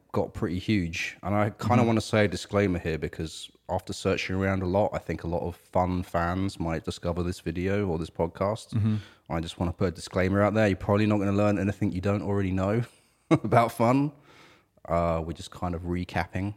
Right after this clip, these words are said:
Speaker 1: for, I didn't know about 'em, which is strange.
Speaker 2: Yeah.
Speaker 1: But, uh, but they were big in the twenty tens. I'd say that they got
Speaker 2: Mm-hmm.
Speaker 1: two pretty big tracks that most people would have known and still continue to hear today,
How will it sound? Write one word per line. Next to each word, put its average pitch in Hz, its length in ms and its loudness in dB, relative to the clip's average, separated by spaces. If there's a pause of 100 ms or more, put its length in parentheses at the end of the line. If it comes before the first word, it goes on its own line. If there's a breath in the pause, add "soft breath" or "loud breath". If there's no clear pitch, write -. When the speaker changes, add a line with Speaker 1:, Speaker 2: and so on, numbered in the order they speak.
Speaker 1:
for, 80 240 -6 (300)
I 117 100 8
didn't 107 200 4
know 80 120 0
about 76 300 0
'em, 85 140 -6 (220)
which - 180 -16
is - 120 -16 (120)
strange. 139 580 -10
Speaker 2:
Yeah. 127 220 6
Speaker 1:
But, 80 340 -2
uh, 80 320 -4 (560 soft breath)
but - 260 -2
they 104 200 6
were 104 100 6
big 95 320 2
in 87 100 0
the 80 80 -2
twenty 80 300 -4
tens. 73 500 -10
I'd - 160 -10
say 78 240 -8
that - 200 -6
they 73 80 -10
got - 180 -12 (440)
Speaker 2:
Mm-hmm. 110 200 0
Speaker 1:
two 82 280 -4 (260)
pretty - 260 -6 (140)
big 80 240 -4
tracks - 420 -6
that - 140 -8
most - 240 -6
people 80 360 -6 (720)
would 80 160 -8
have 80 100 -10
known 80 440 -4
and 76 300 -8 (220)
still 78 240 -10
continue 80 400 -10
to - 140 -14
hear 82 220 -6
today, - 340 -8